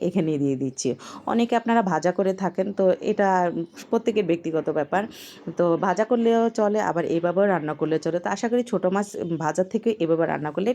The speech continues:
টেস্টটা অনেক ভালো আসে। এই পর্যায়ে আমি দিয়ে দিলাম এখানে লবণ। লবণ দিয়ে আমি আবার ভালো করে নেড়ে চেড়ে নেবো। আর খুব সুন্দর করে কিন্তু এই মাছটা কষাতে হয়। এ-, আর এই মাছটা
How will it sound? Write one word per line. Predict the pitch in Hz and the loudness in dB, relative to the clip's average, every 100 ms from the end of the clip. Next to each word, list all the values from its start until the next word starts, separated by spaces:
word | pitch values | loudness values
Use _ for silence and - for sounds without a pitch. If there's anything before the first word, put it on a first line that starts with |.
| 214 | 0
টেস্টটা | 156 - 151 | -2 0 -2
অনেক | 147 160 - | -2 -4 -4
ভালো | 156 135 131 | -2 0 0
আসে। | 139 127 - - - | -2 -10 -10 -8 -6
এই | 214 | -2
পর্যায়ে | 208 156 | 0 0
আমি | 143 143 | 0 0
দিয়ে | 139 | 0
দিলাম | 165 196 - | 0 -2 -4
এখানে | 165 175 202 277 - - 180 | -4 -2 -2 -4 -8 -2 0
লবণ। | 165 135 110 - - - | 2 0 -4 -12 -20 -2
লবণ | 185 185 208 | 0 2 2
দিয়ে | 190 165 147 | 2 2 0
আমি | 165 - | -2 -2
আবার | 139 160 202 190 | 0 2 2 0
ভালো | 175 170 170 | 0 0 2
করে | 185 202 | 0 2
নেড়ে | 151 143 147 | 0 0 0
চেড়ে | 143 143 | -2 -2
নেবো। | 135 135 - - | -4 -6 -10 -6
আর | 151 - | -6 0
খুব | 226 220 - | -2 0 0
সুন্দর | 180 165 190 | 0 4 4
করে | 196 190 | 2 -2
কিন্তু | 196 196 202 | -4 -2 0
এই | 196 | 0
মাছটা | 190 196 185 | 0 -2 -2
কষাতে | 185 185 185 | -2 -2 0
হয়। | 196 196 - 165 | 0 -2 -2 0
এ-, | 151 | 0
আর | 147 - | 0 0
এই | 202 | 0
মাছটা | 208 - | 0 0